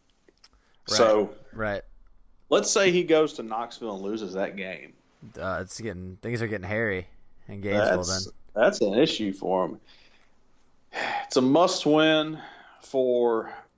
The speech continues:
Speaker 2: I think he's gotta win that game. I don't think Ten-, Tennessee only scored, I think, twenty-four points this past week against some trash team.
Speaker 1: Yeah, Tennessee's
Speaker 2: Florida
Speaker 1: really
Speaker 2: should
Speaker 1: bad,
Speaker 2: be able
Speaker 1: yeah.
Speaker 2: to stymie. If,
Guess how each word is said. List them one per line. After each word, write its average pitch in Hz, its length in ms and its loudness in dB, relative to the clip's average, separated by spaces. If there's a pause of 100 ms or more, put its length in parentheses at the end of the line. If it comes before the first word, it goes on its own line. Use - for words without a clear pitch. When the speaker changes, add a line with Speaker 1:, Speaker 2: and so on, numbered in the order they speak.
(640)
Speaker 2:
I 143 160 2
think 160 180 0
he's 123 160 -8
gotta 120 220 0
win 113 180 -6
that 113 180 -10
game. 101 400 -10 (880)
I 113 140 4
don't 110 260 -2
think 104 220 -10
Ten-, 107 260 -8
Tennessee 135 400 2
only 113 160 4
scored, 104 300 0
I - 20 -2
think, 104 160 -8
twenty-four 98 400 -2
points 101 300 -4
this 95 140 -10
past 101 340 4
week 98 140 -2
against 92 200 -6
some - 140 -6
trash 101 400 2
team. 98 400 0 (520)
Speaker 1:
Yeah, 127 120 0
Tennessee's 131 140 0
Speaker 2:
Florida 190 320 6
Speaker 1:
really 110 160 0
Speaker 2:
should 143 80 0
Speaker 1:
bad, 101 200 0
Speaker 2:
be 127 60 0
able 123 120 0
Speaker 1:
yeah. 113 40 -2
Speaker 2:
to 110 60 -6
stymie. 120 680 -6 (600)
If, - 220 -4